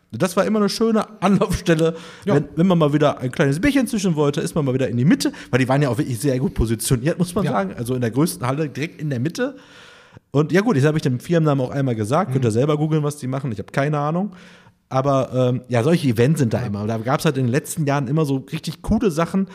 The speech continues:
Speaker 2: Mhm.
Speaker 1: Das war dieses Jahr nicht so. Wie gesagt, im einen Jahr konntest du ein Gratis-T-Shirt dich, dir bedrucken lassen von Twitter. Da stand dann hinten dein Twitter-Handle zum Beispiel drauf, mit dem
Speaker 2: Mhm.
Speaker 1: Twitter-Logo. Habe ich bei sehr vielen Veranstaltungen natürlich getragen. Ist natürlich perfekt.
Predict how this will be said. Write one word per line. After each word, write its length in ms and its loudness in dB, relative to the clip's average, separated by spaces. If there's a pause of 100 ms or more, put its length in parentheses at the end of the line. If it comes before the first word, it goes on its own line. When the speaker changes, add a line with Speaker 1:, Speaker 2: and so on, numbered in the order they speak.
Speaker 2:
Mhm. 160 -2
Speaker 1:
Das 160 0
war 100 2
dieses 320 -4
Jahr 120 0
nicht 240 -2
so. 180 -2
Wie 60 -2
gesagt, 180 -2
im 100 -8
einen 280 0
Jahr 280 0 (420)
konntest 260 -2
du 60 -2
ein 40 -4
Gratis-T-Shirt 880 -2
dich, 220 -12
dir 160 -4
bedrucken 320 -4
lassen 280 -6
von 180 -6
Twitter. 400 -2 (340)
Da 80 -4
stand 220 -2
dann 60 -2
hinten 360 0
dein 180 -2
Twitter-Handle 640 2
zum 160 -6
Beispiel 320 -2
drauf, 400 0
mit 160 -6
dem 60 0
Speaker 2:
Mhm. 40 2
Speaker 1:
Twitter-Logo. 600 2 (200)
Habe 120 2
ich 80 0
bei 100 2
sehr 160 2
vielen 160 0
Veranstaltungen 460 -2
natürlich 300 -4
getragen. 460 -4
Ist 120 -8
natürlich 240 -6
perfekt. 420 -4